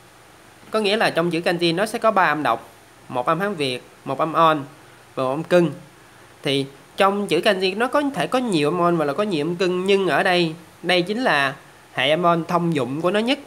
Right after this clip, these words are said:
Khi nó ráp, nó sẽ ưu tiên sử dụng những hệ âm này. Và Phú đã tra so với đại giáo trình của Sumatome lên tới N một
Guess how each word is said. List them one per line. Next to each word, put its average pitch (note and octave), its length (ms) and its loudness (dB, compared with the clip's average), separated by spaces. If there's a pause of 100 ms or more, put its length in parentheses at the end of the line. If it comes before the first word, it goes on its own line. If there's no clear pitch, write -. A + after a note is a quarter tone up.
(200)
Khi E3+ 120 -2
nó F3+ 140 0
ráp, G#3 400 0
nó F#3+ 100 -6
sẽ G#3+ 100 -2
ưu F3 140 0
tiên D#3+ 240 -2
sử E3+ 120 -2
dụng C3 180 -2
những C#3 140 -6
hệ D#3+ 120 -4
âm C#3+ 160 -6
này. B2 160 -4 (540)
Và - 60 -6
Phú F3+ 180 -2
đã E3 120 2
tra D3+ 460 0 (400)
so - 140 0
với D3+ 240 2
đại E3 120 0
giáo F3 120 0
trình C3 340 -4
của B2 280 -2
Sumatome D3+ 420 -2
lên D3 240 -2
tới F3+ 100 -2
N C3+ 200 -6
một A#2 320 -2